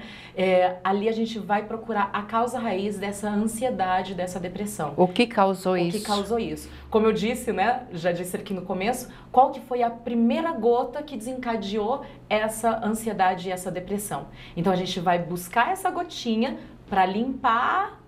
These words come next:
Speaker 1: e tirar, esvaziar aquele copinho pra que a gente possa,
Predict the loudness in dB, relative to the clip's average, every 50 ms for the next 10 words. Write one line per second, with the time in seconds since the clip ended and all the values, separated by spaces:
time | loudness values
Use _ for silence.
0 | -8 -6 -4 -4 -4 -4 -2 0 2 4 4 4 2 0 -2 0 0 0 0 0
1 | 0 0 0 0 0 0 -2 -6 -8 -6 -6 -6 -6 -6 -6 -4 -2 -2 -2 -2
2 | -4 -8 -12 -16 -18 -16 -2 2 4 4 4 4 0 -4 -2 0 0 0 0 -2
3 | -4 -6 -6 -6 -2 0 2 2 2 2 2 0 -2 -2 -2 -2